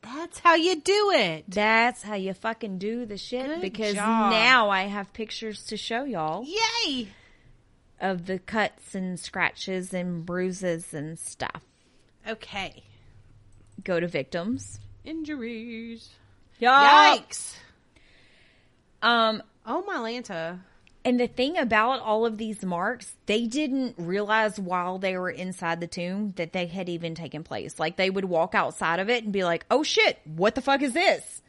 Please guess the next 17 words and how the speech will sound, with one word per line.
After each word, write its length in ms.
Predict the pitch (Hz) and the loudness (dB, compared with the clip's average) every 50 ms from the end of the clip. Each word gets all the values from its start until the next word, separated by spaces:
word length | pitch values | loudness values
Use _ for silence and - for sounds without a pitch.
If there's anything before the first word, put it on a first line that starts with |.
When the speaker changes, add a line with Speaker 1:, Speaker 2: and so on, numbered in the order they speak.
| _ _ _ _ _ _ - | _ _ _ _ _ _ -6
Speaker 2:
Like, 120 | 196 208 | -4 -2
they 120 | 226 226 226 | 0 0 0
had 160 | 247 247 240 | 2 0 0
no 180 | 220 208 196 190 | 2 2 2 2
idea. 380 | 180 170 180 131 82 - - - _ _ _ _ _ _ _ _ _ _ - | 2 2 0 -4 -6 -6 -10 -16 _ _ _ _ _ _ _ _ _ _ -6
And 260 | 175 180 180 170 - - _ _ - | -4 -4 -4 -6 -10 -14 _ _ -4
all 180 | 143 190 190 185 | -2 0 0 0
this 160 | 190 185 - | -2 -4 -4
stuff 220 | - 208 190 180 | -2 -2 -2 -2
just 240 | - 180 175 - - | -4 -10 -12 -12 -12
popped 280 | - 185 165 - - 156 | -6 -6 -6 -4 -4 -6
Speaker 1:
Oh 40 | |
Speaker 2:
up. 100 | - - | -6 -6
Speaker 1:
my 180 | 262 302 311 302 | -6 -8 -10 -10
gosh. 760 | 226 - 185 180 190 - 226 220 165 160 165 - - - - - _ | -12 -12 -14 -14 -12 -10 -8 -8 -8 -10 -12 -14 -18 -20 -20 -16 _
Speaker 2:
Yep. 280 | 175 170 165 - - _ _ _ _ _ _ _ _ _ _ _ _ _ _ | -2 -2 -2 -2 -2 _ _ _ _ _ _ _ _ _ _ _ _ _ _
Yep. 240 | 175 160 104 - | -4 -4 -4 -4